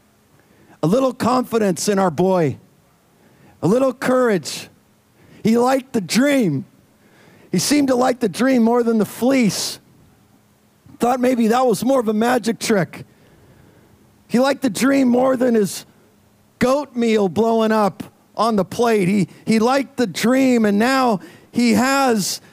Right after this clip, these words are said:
his sights set on the victory that God has promised since the beginning of the story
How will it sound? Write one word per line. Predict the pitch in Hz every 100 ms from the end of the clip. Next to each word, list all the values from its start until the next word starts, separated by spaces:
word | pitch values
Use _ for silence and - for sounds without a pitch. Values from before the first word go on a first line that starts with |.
| -
his | 233 208
sights | - - - 285 277 240 -
set | - - 302 294
on | 269 240
the | 214
victory | 175 349 - 294 262 160 110 - _ - _ -
that | 196
God | - 254 277
has | 233
promised | - - 254 277 262 208 -
since | - - 285 240 -
the | - 247
beginning | 170 247 185 - 330 359 359 339 254 -
of | 277 262
the | 240
story | - - 262 254 208 165